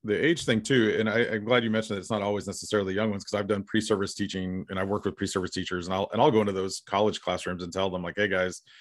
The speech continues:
you know, the assumption all of us have is that you're this young twenty-two-year-old, twenty-three-year-old, and you're gonna be able to come in and you know technology backwards and forwards." And the truth is they know TikTok, Facebook, they know a lot of those technologies backwards and forwards.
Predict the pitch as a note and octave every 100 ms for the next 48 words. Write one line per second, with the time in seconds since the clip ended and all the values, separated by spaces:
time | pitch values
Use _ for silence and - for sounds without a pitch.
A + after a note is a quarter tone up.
0 | - - _ - G2 F#2+ F#2 E3 F#3+ D3
1 | G#2+ A#2 A2 A2 - G2 F#2 F2+ E2+ E2+
2 | G#2 G#2+ F#2+ F#2+ G2+ G#2+ G#2+ G2+ _ _
3 | _ - - A2 G#2+ A2 G#2 G2+ G2+ G2
4 | G#2+ G2+ G2 G#2+ G2 F#2+ F#2+ A#2 C#3+ A#2
5 | A2 G#2+ G2+ G2 - - - - A#2+ A#2+
6 | B2 A2 G#2 G2+ - G2+ G#2+ G#2+ G#2 G#2
7 | G#2 G2+ F#2 F#2+ F#2+ F#2+ F2 - A2+ G#2
8 | F2+ G2 G#2 D#3 D#3+ G#2 G2 F#2+ G#2 G#2
9 | G2+ F#2+ F#2+ F2+ - _ _ _ _ -
10 | G2 - F#2 F#2 F#2 - F2 - F#2 F2
11 | G#2 C3 A#2+ A2 B2+ G#2 D#3 G3+ - F2
12 | F#2 F2+ D#2+ F2 F2 F2+ E2+ E2+ F2+